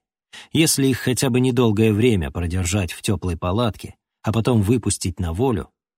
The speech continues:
они тут же погибнут от обморожения конечностей.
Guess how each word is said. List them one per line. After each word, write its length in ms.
они 220
тут 200
же 140
погибнут 680
от 140
обморожения 760
конечностей. 920